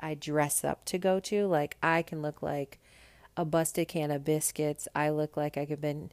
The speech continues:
hit by a bag of quarters and I'd still walk in there, you know? Would I run into a couple of people from high school? Of course, because it's puppies. Um,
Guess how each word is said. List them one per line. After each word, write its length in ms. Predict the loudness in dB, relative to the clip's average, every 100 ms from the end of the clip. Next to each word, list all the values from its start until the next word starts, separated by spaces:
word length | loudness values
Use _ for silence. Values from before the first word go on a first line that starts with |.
| _
hit 260 | -6 -4
by 120 | 0 0
a 140 | 0
bag 300 | 2 2 2
of 100 | -2
quarters 540 | -2 0 0 0 -2
and 140 | -4 -4
I'd 200 | -4 -4
still 260 | 0 2
walk 260 | 2 0 -4
in 80 | -8
there, 260 | -8 -10 -8
you 160 | -8
know? 240 | -6 -6 -10 -14 -20 -20 -20 -2
Would 140 | 2 4
I 80 |
run 200 | 4 2
into 200 | 2 -2
a 260 | -4 -6 -6
couple 320 | -4 -2 0
of 80 | 0
people 320 | 0 0 -2 0
from 300 | 2 2 0
high 280 | 2 4
school? 480 | 4 0 0 0 -2 2
Of 240 | 0 0
course, 800 | 0 4 4 4 2 0 -6 -6 _ -20 _ _ _ -8
because 200 | -2 0
it's 120 | -2
puppies. 720 | 0 2 2 0 -2 -6 -10 -12 _ _ _ _ _ -20 _ _ _
Um, 560 | 2 4 4 2 -2